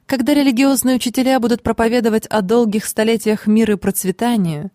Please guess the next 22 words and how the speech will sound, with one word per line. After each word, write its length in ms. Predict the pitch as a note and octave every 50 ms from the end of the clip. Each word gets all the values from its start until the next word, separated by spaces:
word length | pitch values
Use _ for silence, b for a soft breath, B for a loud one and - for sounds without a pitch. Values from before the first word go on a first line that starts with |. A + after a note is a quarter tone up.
| B B B B B B B B
и 80 | B G#3+
мир 180 | A3 A3+ A#3
будет 280 | A3 A3 G#3+ A3 G#3+ -
поглощен 480 | G#3+ G#3+ G#3 A3 G#3+ - - B3 B3+
своими 320 | A#3 - - A3 A3 G#3+ A3
делами 400 | G3+ F3+ G#3+ G#3 G#3+ G#3+ G3+ G3+
и 20 |
удовольствиями, 920 | G3+ G3 F3 G3 G3 G3 A3+ A#3+ G#3+ - - - E3+ E3+ E3 D#3 D#3 E3 - b b b b b
планами 460 | - - F#3+ G3 G3+ G3+ G3+ G3 G3
и 20 | F#3+
строительством, 800 | - - - F#3+ F#3+ G3 A3 - A3 G3+ - - - G3 G3 F#3+ b b b b b b
праздниками 600 | b - A3 A3+ A#3 G3 A3 G#3+ - G#3+ G#3 G#3
и 40 | G3+
увеселениями, 840 | G3+ G3 G3 - - G#3 G#3 A#3+ B3 A#3 A#3 A#3 A3+ A3 A3 G#3+ - b b b b b b b
отвергая 560 | C4+ - - B3 B3 A3+ A3+ A#3+ A#3 A3 G3
Божьи 340 | F3+ G3 G#3 G#3 G3 G3+ G#3
предостережения 920 | - G3+ F#3+ F#3 G3+ - - G#3+ G3+ G3+ F3+ G#3 A3 A3 G#3+ G#3 G#3 G#3
и 200 | - - A3+ A3
издеваясь 560 | G3+ F#3 E3+ F3 G#3+ G3+ G#3+ G#3+ G#3 G3 -
над 140 | - G3 F#3+
его 180 | G3 F#3+ G#3 G3+
посланниками, 1000 | - - F#3 - - - G3+ A#3 B3 A#3+ A3 G3 - - E3+ D#3+ D#3 D3+ E3